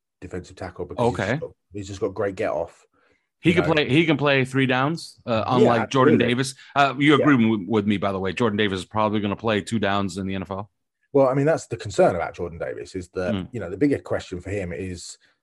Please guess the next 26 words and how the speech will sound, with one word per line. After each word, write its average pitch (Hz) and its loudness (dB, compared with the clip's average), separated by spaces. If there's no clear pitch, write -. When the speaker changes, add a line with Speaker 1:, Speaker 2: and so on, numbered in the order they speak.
Speaker 1:
he 113 -4
has 117 0
no 131 2
pass 110 -2
rush 92 -8
potential 82 -10
really 85 -4
whatsoever. 87 -4
Um, 92 -6
you 113 -4
know, 85 -4
and 98 -6
therefore, 101 -2
if 110 -8
his 101 -4
values 107 -2
as 95 -8
a 92 -8
two 98 -6
down 95 -2
disruptor, 92 -6
does 95 -8
that 104 -4
lessen 95 -8
his 92 -10
final 98 -6